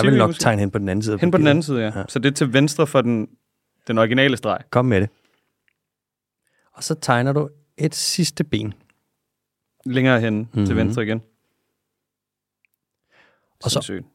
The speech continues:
Speaker 1: oven på benene, der tegner du så ligesom bunden af kroppen, som det er bare en flad streg. Så du tegner en flad streg, der går hen over benene. Ligesom, øh, du vil tegne en... Øh, en bordplade på et, på nogle bordben. Ja, jamen, bare tegn.
Speaker 2: Ja.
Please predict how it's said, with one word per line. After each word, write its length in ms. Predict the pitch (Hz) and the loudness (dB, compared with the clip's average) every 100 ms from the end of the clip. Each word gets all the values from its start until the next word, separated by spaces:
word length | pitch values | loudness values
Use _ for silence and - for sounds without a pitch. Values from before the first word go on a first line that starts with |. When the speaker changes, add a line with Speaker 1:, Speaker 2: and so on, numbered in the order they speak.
| - | 0
Speaker 1:
oven 320 | 131 147 180 | 4 4 2
på 140 | - | 0
benene, 360 | 143 143 135 143 | 0 0 0 2
der 100 | 147 | 2
tegner 340 | 143 - 120 135 | 2 0 0 0
du 60 | 131 | 0
så 80 | |
ligesom 280 | 127 123 135 | 0 0 0
bunden 400 | - 160 156 156 | 0 0 0 0
af 100 | 151 | -2
kroppen, 420 | - 98 95 135 | 2 2 2 0
som 200 | - 113 | -4 -6
det 80 | 104 | -2
er 40 | 147 | -2
bare 100 | 110 | -2
en 60 | 95 | -4
flad 240 | - 127 | 0 0
streg. 280 | 139 - 143 - _ _ _ _ _ _ _ _ _ _ _ _ _ _ _ _ _ | 0 -2 -4 -6 _ _ _ _ _ _ _ _ _ _ _ _ _ _ _ _ _
Så 40 | |
du 40 | - | -8
tegner 220 | - 117 | 0 2
en 40 | 117 | 2
flad 200 | - 131 | 0 -2
streg, 260 | - 117 | 0 0
der 40 | 113 | 2
går 60 | 107 | 2
hen 120 | 107 | 2
over 120 | 107 | 2
benene. 360 | 98 120 - 143 | 0 -2 0 -2
Ligesom, 380 | 156 185 214 | 0 0 2
øh, 240 | 175 135 120 | 2 2 0
du 60 | 123 | 0
vil 180 | 117 107 | 0 0
tegne 360 | 113 110 139 | 0 2 2
en... 140 | 120 98 | 2 2
Øh, 300 | 90 87 87 - - - - - _ | 2 0 -2 -8 -20 -20 -20 -20 _
en 120 | 107 | -8
bordplade 480 | - 95 107 - 135 | 0 2 2 2 0
på 120 | - | 2
et, 100 | 107 - - - | -2 -2 -20 -4
på 60 | 101 | 0
nogle 160 | 92 | 0
bordben. 440 | 80 95 151 143 127 _ _ _ _ - | 0 0 0 -4 -8 _ _ _ _ -2
Ja, 100 | 104 | 2
jamen, 160 | 156 | 2
bare 120 | 131 131 | 0 -4
tegn. 300 | 135 147 160 _ - | -4 -6 -8 _ -4
Speaker 2:
Ja. 180 | 165 | -4